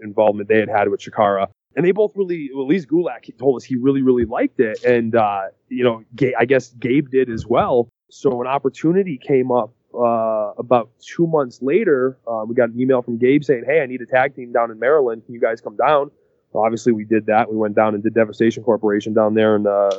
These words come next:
uh, worked with the Bravado brothers, um, and had what I thought was a pretty good little match there. And then we just kept showing up and helping out, which, you know, I, at that point, so I had probably been wrestling.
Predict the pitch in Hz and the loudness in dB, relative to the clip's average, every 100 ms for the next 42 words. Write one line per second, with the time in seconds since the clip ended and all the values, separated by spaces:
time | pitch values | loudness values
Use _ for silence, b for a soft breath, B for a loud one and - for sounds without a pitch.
0 | 104 104 110 - - 107 101 117 117 110 | 0 0 0 -2 -6 -4 0 2 2 0
1 | 104 107 131 - _ b b b - 120 | 0 0 -4 -4 _ b b b 0 2
2 | 110 110 117 135 131 123 135 117 113 131 | 2 0 0 2 2 0 -2 -2 -4 -4
3 | 120 117 110 123 120 117 131 - - 110 | -2 -4 -4 -2 -2 0 -4 -4 -6 -6
4 | 104 113 123 120 113 - _ _ _ _ | -6 -4 0 0 -2 -12 _ _ _ _
5 | 127 139 165 - 175 - - 160 165 143 | -2 0 0 0 -2 -2 -2 0 2 0
6 | 131 180 - - 156 - 113 117 160 - | 0 -2 -4 -4 -2 -2 -2 -2 -4 -6
7 | _ _ _ _ - 135 - _ - 131 | _ _ _ _ 0 0 -2 _ -4 0
8 | 135 143 123 127 143 151 151 127 135 147 | 0 0 -2 2 0 2 0 0 2 2
9 | 147 139 135 123 117 127 147 135 127 120 | 0 0 0 0 -4 -2 -2 -2 -2 -12